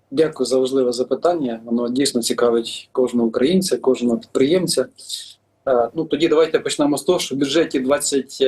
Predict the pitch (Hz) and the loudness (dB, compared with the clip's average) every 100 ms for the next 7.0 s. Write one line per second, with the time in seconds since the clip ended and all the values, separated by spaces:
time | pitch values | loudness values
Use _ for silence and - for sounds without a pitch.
0 | 131 123 123 - - 220 226 185 139 127 | 4 2 0 -4 -2 2 2 0 -4 -4
1 | 127 - 135 - 202 202 - - - 147 | -6 -6 -8 -2 0 2 0 -2 -4 -4
2 | - 143 147 135 - 143 - 135 131 131 | -2 -4 -4 -2 0 0 0 -2 0 2
3 | 131 131 117 113 - 131 160 165 - 127 | 2 2 2 0 -2 0 0 0 2 4
4 | 127 123 131 131 - - 131 135 156 - | 4 2 0 -4 -6 -2 0 2 0 0
5 | 131 147 139 - 127 127 131 143 135 139 | 0 2 0 -4 -2 -2 -2 -4 -2 -2
6 | 127 120 127 117 131 139 123 135 120 113 | -2 -2 -2 0 0 0 2 2 0 -4